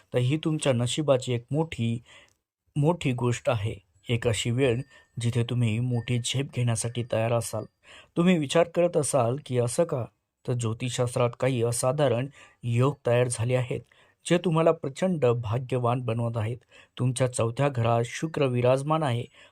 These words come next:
आणि लाभाच्या घरात राहू आहे आणि तिसऱ्या घरात गुरु आहे.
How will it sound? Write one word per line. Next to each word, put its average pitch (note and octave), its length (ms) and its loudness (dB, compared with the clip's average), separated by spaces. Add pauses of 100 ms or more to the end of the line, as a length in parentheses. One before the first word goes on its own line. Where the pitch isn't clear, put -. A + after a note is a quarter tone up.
आणि E3 220 2
लाभाच्या B2 460 4
घरात B2 440 2
राहू A#2 340 2
आहे A2+ 200 0 (420)
आणि C#3 180 2
तिसऱ्या C3 360 2
घरात A#2+ 320 0
गुरु A#2+ 340 -2
आहे. A2+ 200 0